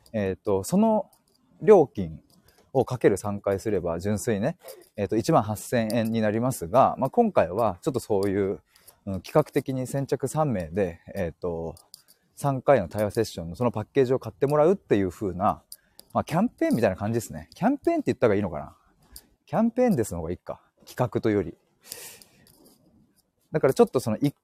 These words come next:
回あたりのセッションが、えーっと、六千円ではなく五千円で、えー、受けますっていう、そういう回です。そういうキャンペーンです。愛子さん、「なるほど、わかりました」と、ありがとうございます。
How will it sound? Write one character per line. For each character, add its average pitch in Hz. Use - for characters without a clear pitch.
回 220
あ 208
た 202
り 147
の 123
セ 131
ッ -
シ -
ョ 104
ン 90
が、 123
え 101
ー 90
っ -
と、 95
六 135
千 185
円 175
で 175
は 127
な 113
く 90
五 104
千 175
円 160
で、 156
え 120
ー、 107
受 117
け 120
ま 135
す -
っ -
て 90
い 85
う、 92
そ 170
う 180
い 170
う 156
回 123
で -
す。 -
そ 160
う 160
い 165
う 156
キ -
ャ 147
ン 139
ペ 123
ー -
ン 85
で 71
す。 -
愛 196
子 180
さ 156
ん、 113
「な 110
る 170
ほ 190
ど、 165
わ 107
か 156
り 160
ま 165
し 151
た」 156
と、 90
あ 131
り 170
が 175
と 123
う -
ご 90
ざ 87
い 87
ま 90
す。 -